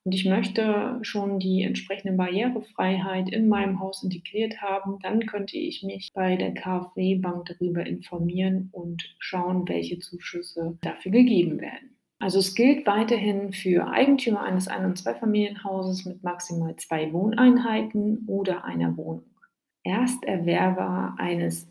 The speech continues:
sanierten Ein- und Zweifamilienhauses oder einer sanierten Wohnung, eine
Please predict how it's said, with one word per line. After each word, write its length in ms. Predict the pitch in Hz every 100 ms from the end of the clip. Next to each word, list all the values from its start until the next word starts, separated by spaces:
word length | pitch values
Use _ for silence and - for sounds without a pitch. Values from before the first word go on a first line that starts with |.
| -
sanierten 640 | 170 170 170 190 247 196 185
Ein- 300 | 185 180 185
und 140 | 170
Zweifamilienhauses 1160 | - 254 - 208 202 196 190 185 175 175 175 -
oder 400 | 214 247 240 220
einer 300 | 190 185 175
sanierten 520 | 175 165 160 - 156
Wohnung, 460 | 147 165 208 349 - - _ _ - - -
eine 800 | 190 185 190 185 185 180 175